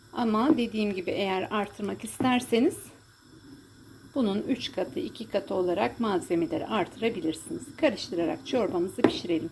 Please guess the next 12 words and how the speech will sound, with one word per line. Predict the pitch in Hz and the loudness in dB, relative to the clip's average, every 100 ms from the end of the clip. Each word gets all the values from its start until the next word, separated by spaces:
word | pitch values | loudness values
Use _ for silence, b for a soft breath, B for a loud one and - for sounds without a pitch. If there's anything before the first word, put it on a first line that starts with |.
| - - - - - - - - - - - - - - - - - - - - - | -12 -20 -20 -20 -18 -18 -18 -18 -16 -16 -8 -6 -6 -8 -14 -14 -16 -16 -16 -14 0
Çorbamız | - 311 269 254 220 202 | 6 8 8 4 2 -2
pişti. | - 320 - - 285 277 285 285 | 0 0 0 0 4 6 4 2
Hemen | 277 262 277 | 2 4 2
sosunu | - 262 262 269 | 2 0 2 2
hazırlıyorum. | 277 269 262 254 247 247 | 4 2 2 2 2 2
Bir | 285 269 | 2 2
tatlı | 226 214 220 214 | 2 0 -2 -4
kaşığı | 240 - 262 254 | -2 -2 -2 -2
kadar | 214 240 294 330 | 0 2 2 2
tereyağı | 240 226 208 190 | 2 2 2 2
ilavesiyle | 226 240 226 208 - 185 185 | 2 4 4 2 0 0 2
birlikte. | 233 226 214 - 226 233 285 381 | 2 0 -2 2 4 6 6 6